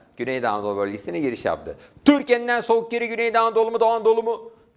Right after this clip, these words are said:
Doğu Anadolu bölgesinin çok soğuk olduğunu anlatan kavram denizel mi, karasal mı? Karasal. Karasallığı buraya getiren kim? Sibirya. Biri sıcak, biri soğuk, biri kışın, biri yazın etkili. Mantığı da buradan geliyor. Hatırlıyor muyuz?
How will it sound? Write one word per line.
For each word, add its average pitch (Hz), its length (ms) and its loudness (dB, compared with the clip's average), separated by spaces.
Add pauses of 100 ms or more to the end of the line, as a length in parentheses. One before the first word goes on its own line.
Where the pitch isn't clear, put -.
(140)
Doğu 233 160 8
Anadolu 220 340 2
bölgesinin 220 520 0
çok 226 200 0
soğuk 220 240 2
olduğunu 220 260 -2
anlatan 220 360 0
kavram 214 380 2
denizel 220 360 0
mi, 220 80 -6
karasal 214 420 2
mı? 214 320 -6 (300)
Karasal. 214 580 2
Karasallığı 226 680 4
buraya 226 260 6
getiren 220 440 0
kim? 254 540 2 (260)
Sibirya. 117 580 -6 (1000)
Biri 247 260 0
sıcak, 247 520 2 (280)
biri 233 220 -2
soğuk, 190 500 2
biri 262 260 -2
kışın, 254 420 0 (140)
biri 269 180 0
yazın 233 280 2
etkili. 143 800 -2
Mantığı 185 640 -2
da 226 140 6
buradan 175 340 2
geliyor. 113 520 0
Hatırlıyor 254 320 0
muyuz? 196 200 -6